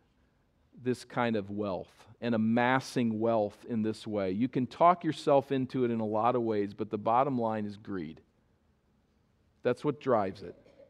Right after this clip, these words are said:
A supposedly Christian message is used to fill their coffers with money.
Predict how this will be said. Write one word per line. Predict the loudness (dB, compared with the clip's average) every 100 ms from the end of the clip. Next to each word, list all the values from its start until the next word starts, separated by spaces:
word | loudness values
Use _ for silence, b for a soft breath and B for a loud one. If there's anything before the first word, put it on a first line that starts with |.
| _ _ _ _ _ _ _ _ _ _ _ _ _ _
A | -18
supposedly | -4 -4 8 10 10 8 6 6
Christian | 6 -2 2 2 2 -2 0 4
message | 4 4 0 -4 -2
is | -2 0
used | 2 2 2
to | -4
fill | -4 0 6 8 8 4 -2 -16
their | 0 2 2
coffers | -2 4 6 6 2 -2 -2
with | -6 -4 -2
money. | 0 2 2 -2